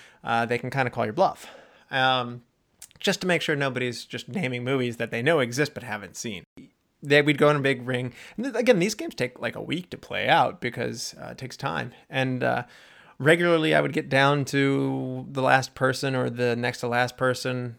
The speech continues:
So I was doing quite well, even competing with people who were older than me. And again, that, that, the more years you're on this earth, the more movies you watch. So,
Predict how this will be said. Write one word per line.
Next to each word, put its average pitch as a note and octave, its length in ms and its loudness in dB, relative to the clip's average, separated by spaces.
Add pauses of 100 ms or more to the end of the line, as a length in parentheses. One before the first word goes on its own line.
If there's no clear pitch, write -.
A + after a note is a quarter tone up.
So - 180 -6
I B2+ 100 4
was C#3 280 -4
doing D3+ 300 0
quite C3+ 260 0
well, C#3+ 260 6
even C3 580 -2
competing C3+ 320 0
with C3 120 -4
people C#3 240 -4
who C3 80 -2
were C3 180 0
older F3+ 240 2
than C3+ 140 0
me. B2+ 200 -2
And B2+ 280 -6 (180)
again, D3 360 4
that, - 300 -2
that, D#3 220 -2
the C#3 280 -4
more F3 160 4
years F#3 220 6
you're G3 120 8
on F#3+ 80 8
this F#3 180 4
earth, G3 360 0
the C3+ 120 -2
more C3+ 220 0
movies C3 280 -2
you A#2 80 -6
watch. A#2+ 360 -2
So, A2+ 260 -4